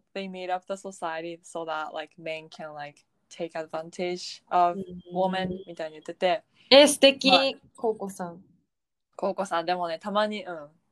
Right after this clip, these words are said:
Speaker 1: コウコさんね、そうだね。確かに、そういうのは、あー、うん、そうだねって思うけど、うん。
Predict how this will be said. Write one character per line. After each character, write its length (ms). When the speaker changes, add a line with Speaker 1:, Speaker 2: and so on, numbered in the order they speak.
Speaker 1:
コ 140
ウ 40
コ 80
さ 340
ん 80
ね、 220
そ 120
う 40
だ 100
ね。 140
確 200
か 120
に、 180
そ 220
う 60
い 80
う 80
の 100
は、 480
あ 60
ー、 40
う 20
ん、 80
そ 140
う 40
だ 100
ね 160
っ 60
て 100
思 140
う 60
け 140
ど、 420
う 40
ん。 160